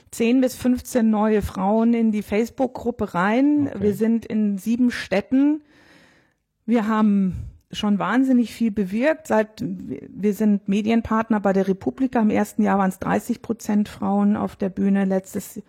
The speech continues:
Speaker 1: Mal fünfzig Prozent.
Speaker 2: Mhm.
Speaker 1: Und das ist, das ist unser Anspruch. Jetzt am Video Summit auch.
Speaker 2: Mhm.
Speaker 1: Ähm, es war das Panel, ähm, zwei Frauen, zwei Männer.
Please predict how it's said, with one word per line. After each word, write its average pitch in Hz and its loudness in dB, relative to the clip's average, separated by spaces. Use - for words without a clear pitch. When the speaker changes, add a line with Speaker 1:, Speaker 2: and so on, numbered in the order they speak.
Speaker 1:
Mal 180 2
fünfzig 269 -2
Prozent. 240 0
Speaker 2:
Mhm. - -16
Speaker 1:
Und 202 0
das 262 2
ist, - -6
das 254 2
ist 269 -6
unser 233 2
Anspruch. 160 -4
Jetzt - -2
am 240 4
Video 254 2
Summit 233 0
auch. 180 0
Speaker 2:
Mhm. 117 -8
Speaker 1:
Ähm, 208 2
es 196 -6
war 220 0
das 226 -2
Panel, 302 0
ähm, 233 2
zwei 214 -6
Frauen, 247 0
zwei 233 -4
Männer. 254 2